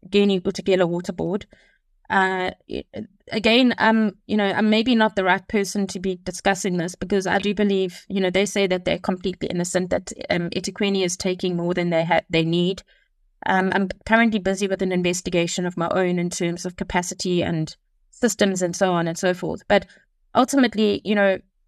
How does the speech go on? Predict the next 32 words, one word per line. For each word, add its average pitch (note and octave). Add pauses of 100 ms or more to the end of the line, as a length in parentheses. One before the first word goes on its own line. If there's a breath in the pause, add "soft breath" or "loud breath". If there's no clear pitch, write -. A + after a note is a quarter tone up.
(460)
when A#3 (320)
we G#3+
see A#3
reductions G3
on G3
the F#3
Durban F#3
Heights G#3+
side, - (260)
and G3
we A#3
immediately A3+
st-, -
see F#3+ (400)
the G3
reduction G3
on F#3+
them, F#3 (120)
um, E3+ (160)
the F#3
Mount F#3
View F#3+
and F3
Umhlanga F#3
side. - (400 soft breath)
So A#3+
it's A3
the A3+
same B3+
as, A3
you G3
know, F#3+